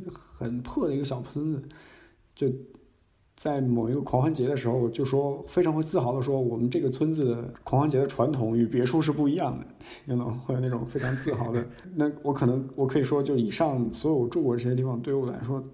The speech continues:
Speaker 1: 都是某种故乡吧，加引号。但是，呃，
Speaker 2: 那你在离开的时候会有不舍吗？
Speaker 1: 应该会有吧。就我记得，呃，刚刚离开兰州去天津的时候，我还信誓旦旦地说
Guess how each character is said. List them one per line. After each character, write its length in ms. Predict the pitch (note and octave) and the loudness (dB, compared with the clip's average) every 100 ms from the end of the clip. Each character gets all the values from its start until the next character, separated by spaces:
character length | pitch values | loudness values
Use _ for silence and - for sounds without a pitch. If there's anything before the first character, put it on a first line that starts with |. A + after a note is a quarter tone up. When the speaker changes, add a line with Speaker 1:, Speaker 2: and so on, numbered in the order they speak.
| - | -8
Speaker 1:
都 160 | G3+ | -4
是 500 | A#3 F#3 C#3 - F#3 G3 _ _ _ _ - | -4 -4 -4 -6 -12 -18 _ _ _ _ 0
某 120 | A#2+ | 2
种 220 | B2+ - - - | 2 -2 -10 -14
故 180 | - D3 | -2 0
乡 300 | A2 B2+ B2 | 2 2 2
吧， 100 | A#2+ | 0
加 160 | A#2+ B2 | -2 -6
引 140 | A#2+ | -6
号。 240 | - A#2 - | -4 -6 -6
但 140 | D#3+ | -6
是， 300 | C3+ C#3 B2 - - - - - - _ _ | -2 -2 -4 -8 -18 -20 -20 -20 -20 _ _
呃， 440 | - - - - - | -10 -8 -6 -8 -6
Speaker 2:
那 60 | C#3+ | -4
你 100 | C3 | 0
在 140 | A#2+ | 4
离 160 | E3 B2 | 4 4
开 120 | - | 4
的 120 | E3 | 4
时 80 | C3 | 4
候 80 | C3 | 0
会 100 | B2 | 0
有 100 | A#2 | 0
不 140 | G#2+ | 0
舍 300 | B2+ - - - | -4 -4 -8 -10
吗？ 160 | A#2+ - - _ _ _ - - - - | -14 -16 -20 _ _ _ -20 -20 -20 -10
Speaker 1:
应 100 | E3 | -2
该 120 | G#3 | 0
会 180 | B3 A3 | 0 0
有 60 | B2 | 0
吧。 400 | - G2 F#2+ - _ _ - | -2 -12 -14 -18 _ _ 0
就 120 | D#3 | 4
我 80 | B2+ | 4
记 100 | G3 | 4
得， 160 | F3+ C#3 - - - - | 0 0 -6 -14 -18 -10
呃， 680 | C#3 C3 B2 B2+ B2+ B2 B2+ B2 - - | -2 0 0 0 -2 -2 -4 -6 -12 -4
刚 200 | E3+ F#3+ | -2 0
刚 240 | G3 G3+ | 0 0
离 120 | D3 C3 | 0 0
开 180 | D#3+ D#3+ | 0 0
兰 160 | B2 | 0
州 140 | C#3 D3+ | 0 -2
去 160 | - | -2
天 180 | C3 D3 | -2 0
津 140 | D3+ | 2
的 80 | D#3+ | 0
时 100 | C3 | 0
候， 140 | A#2 A#2+ | 0 0
我 240 | A#2 A#2 | 0 -2
还 480 | - A#2 B2 C#3+ D3 | -6 -4 -2 0 0
信 180 | C3+ F3+ | 2 0
誓 120 | D3+ | 2
旦 100 | D#3+ | 2
旦 220 | D3 C3+ | 2 2
地 60 | B2+ | 0
说 600 | C3+ C3+ C3+ C#3 C3+ | 2 0 0 -2 -4